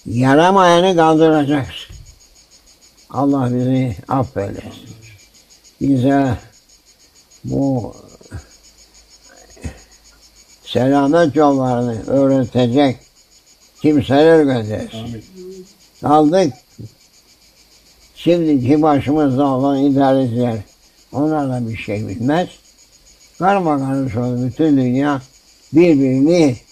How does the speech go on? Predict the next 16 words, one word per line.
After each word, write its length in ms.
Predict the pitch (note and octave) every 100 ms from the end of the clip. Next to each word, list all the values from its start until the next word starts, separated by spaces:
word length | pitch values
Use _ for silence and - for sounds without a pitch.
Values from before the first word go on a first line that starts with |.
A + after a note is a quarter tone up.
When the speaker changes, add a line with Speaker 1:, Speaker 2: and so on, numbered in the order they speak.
| _
Speaker 1:
kırmaya, 720 | B2+ D#3 C#3 B2 B2+ C#3+ D3
öldürmeye, 720 | D3 C3 C3 B2 A#2+ C#3 C3 - _ _ _ _ _ -
top 280 | A#3+ - -
tüfek 460 | C#3+ A2 C#3 B2+
yapmaya 500 | A2 G#2 G2+ G#2 - A3 - _ _ _ _ _ _ _ -
uğraşıp 680 | - C#3+ B2+ B2 - A2 G#2+
duruyor. 560 | B2 C3 A2+ G#2 E2 - _ _ _ _ _ _ _ _ -
E, 440 | D#2 D2+ A2+ G2 F2+
sonunda 640 | - D#3 D3 C#3+ C#3+ D#3+
o 220 | E3+ D#3+
top 340 | B2+ D#3 B2+ C3+
tüfek 400 | C#3 D#3+ F#3 - _ _ _ _ _ -
yedi 300 | C#3+ E3+ F#3+
başlarına 540 | F#3 C#3+ - E3 F#3
da 200 | E3 C3
düşecek. 560 | A#2+ A2+ A#2 G2+ A2 -